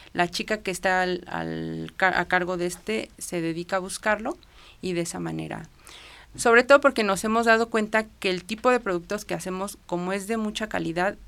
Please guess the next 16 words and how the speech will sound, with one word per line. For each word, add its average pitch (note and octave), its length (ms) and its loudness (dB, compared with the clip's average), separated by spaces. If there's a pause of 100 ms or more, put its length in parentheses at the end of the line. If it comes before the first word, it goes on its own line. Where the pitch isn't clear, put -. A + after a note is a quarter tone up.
(120)
pues F3+ 240 -4
el, E3+ 280 -4 (180)
y, G3 140 -8 (140)
y G3+ 60 -4
por F#3 260 0
el F3 140 4
esquema A3 420 2
que A3+ 100 -6
tenemos F#3 420 -4
de, - 340 -6
de, D#2+ 380 -4
mm, D#3 280 -8 (120)
comercio F3 420 0
justo, A3 480 -6 (560)
la F#3 240 0
población G3+ 760 0